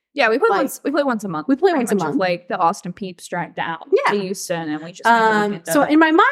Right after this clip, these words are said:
Speaker 2: initially, it was just gonna be me joining this campaign if he had other players, um, 'cause I miss playing at a physical table and he really wanted
Speaker 1: Yeah.
Speaker 2: to run it at a table.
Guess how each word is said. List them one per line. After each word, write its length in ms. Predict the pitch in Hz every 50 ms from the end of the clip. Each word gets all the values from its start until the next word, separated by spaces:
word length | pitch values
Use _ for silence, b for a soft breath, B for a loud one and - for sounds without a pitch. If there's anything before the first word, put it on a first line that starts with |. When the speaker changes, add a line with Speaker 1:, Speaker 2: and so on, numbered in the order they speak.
| 571 508 440
Speaker 2:
initially, 400 | 381 349 330 - - 285 285 277
it 40 | 262
was 120 | 247 247
just 160 | 220 262 -
gonna 140 | - 240 233
be 340 | 233 226 226 226 233 - _ -
me 500 | 196 185 175 165 - 220 262 - _ _ - 214
joining 400 | 196 196 196 180 175 180 180 175
this 160 | 175 175 -
campaign 300 | - 190 170 170 170 147
if 80 | 139
he 80 | - 185
had 100 | 165 160
other 140 | 165 165 160
players, 400 | - - - - - - 262 269 - B B B B B B B B B -
um, 220 | - 175 170 170
'cause 200 | 175 - 208 190
I 80 | 185 175
miss 340 | 180 170 160 170 - -
playing 500 | - - - - 220 202 190 180 180 175 175
at 40 | 160
a 60 | 160
physical 460 | 170 - - 208 190 190 185 180 175
table 340 | 170 - 175 165 170 - -
and 140 | 156 165 175
he 160 | 185 190 185
really 480 | 180 170 185 214 247 254 262 254 254 240
wanted 220 | 214 208 202 202 190
Speaker 1:
Yeah. 60 | 190
Speaker 2:
to 160 | 185 214 196
run 260 | 180 190 190 190 185
it 80 | 180 -
at 160 | - 170 170
a 60 | 165 160
table. 520 | - - 180 95 95 - - - - _